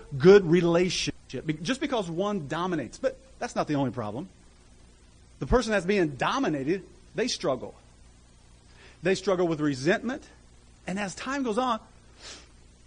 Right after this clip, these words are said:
if you're not careful, the one being dominated can have unforgiving fe-, feelings and harbor anger and resentment. Before you know it, there's even almost a hatred towards the one that dominates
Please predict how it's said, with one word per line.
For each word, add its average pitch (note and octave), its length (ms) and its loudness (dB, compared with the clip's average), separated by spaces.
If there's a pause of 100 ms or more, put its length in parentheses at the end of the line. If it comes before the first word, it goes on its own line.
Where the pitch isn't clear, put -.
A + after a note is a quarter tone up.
(140)
if - 120 -6
you're G3+ 100 -2
not B3 240 -6
careful, A#3 640 -2 (880)
the C#3 100 -6
one G#3+ 200 0
being G#3 220 -2
dominated G3+ 500 -2
can F3+ 160 -2
have F3+ 320 -4 (480)
unforgiving F#3 720 0
fe-, - 220 -8
feelings B2+ 580 -6
and B2+ 140 -4 (340)
harbor E3+ 520 -4
anger D3+ 460 -2
and B2 100 -4
resentment. C3 360 -4 (280)
Before G#3+ 260 -2
you G#3 80 -2
know G#3 160 -2
it, G3+ 80 -8 (800)
there's G#3 260 0
even G#3 200 2
almost F3+ 300 -2
a D3+ 60 -4
hatred C#3 880 -6
towards D3+ 320 -6
the C#3 80 -2
one C#3+ 340 -2
that C3 220 0 (400)
dominates C#3+ 1040 -2